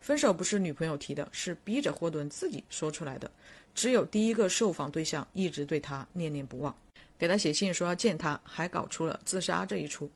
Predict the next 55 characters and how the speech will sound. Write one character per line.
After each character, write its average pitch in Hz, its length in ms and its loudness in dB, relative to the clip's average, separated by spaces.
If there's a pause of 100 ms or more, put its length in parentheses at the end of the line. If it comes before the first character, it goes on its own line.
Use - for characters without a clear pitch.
(120)
此 - 180 -2
时， 160 220 0 (480)
诡 185 140 4
异 180 200 4
的 180 100 6
音 175 200 0
乐 175 120 2
响 147 280 -2
起。 - 180 -6 (480)
第 254 80 -2
一 285 100 4
次 277 140 0
知 202 160 0
道 208 180 6
苏 202 140 -2
格 202 80 4
兰 185 100 2
风 214 200 2
笛 160 120 -4
是 175 220 -2
在 170 240 -2
《泰 - 120 -8
坦 160 140 -4
尼 139 100 -4
克 196 100 -4
号》 220 200 0
这 180 120 -4
部 156 60 -8
电 160 220 -2
影 135 100 -6
里， 147 120 -10 (320)
一 302 120 2
直 226 140 4
以 208 60 8
为 165 200 4
苏 202 180 -2
格 190 60 4
兰 165 140 0
风 190 200 0
笛 151 120 -2
是 185 180 -2
表 143 240 0
达 143 160 -4
隽 180 220 0
永 135 180 -6
最 190 220 -2
好 139 160 -6
的 135 80 -6
乐 156 180 -2
器， - 200 -8 (420)
而 160 240 2
《心 214 320 4
灵 175 140 2
猎 190 120 4
人》 151 160 2